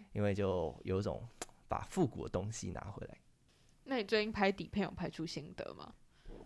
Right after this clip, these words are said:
Speaker 1: 嗯，我就上次那一卷啊，大家其实如果有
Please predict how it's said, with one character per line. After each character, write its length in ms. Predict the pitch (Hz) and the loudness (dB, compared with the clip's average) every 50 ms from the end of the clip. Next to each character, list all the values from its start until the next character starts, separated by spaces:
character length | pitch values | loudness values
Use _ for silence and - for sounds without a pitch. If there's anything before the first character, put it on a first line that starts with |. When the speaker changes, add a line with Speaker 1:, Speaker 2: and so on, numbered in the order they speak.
| - - - - | -16 -18 -6 2
Speaker 1:
嗯， 280 | - 113 117 113 110 110 | 6 8 8 8 8 8
我 100 | 104 101 | 8 6
就 100 | 98 180 | 6 4
上 220 | 175 - 180 160 | 4 6 4 4
次 140 | 151 - 147 | 4 2 2
那 140 | 139 147 135 | 2 4 2
一 40 | 117 | 2
卷 280 | 98 - 92 60 62 71 | 2 0 -2 -2 0 0
啊， 200 | 71 67 67 - - | 0 0 0 -2 0
大 120 | - - 147 | 4 4 6
家 120 | 147 147 | 6 6
其 160 | 143 - - | 6 4 2
实 300 | 98 98 98 98 98 98 | 2 4 4 6 6 6
如 160 | 98 98 101 101 | 8 8 8 8
果 140 | 107 101 | 8 8
有 260 | 95 85 85 90 90 | 8 8 8 6 4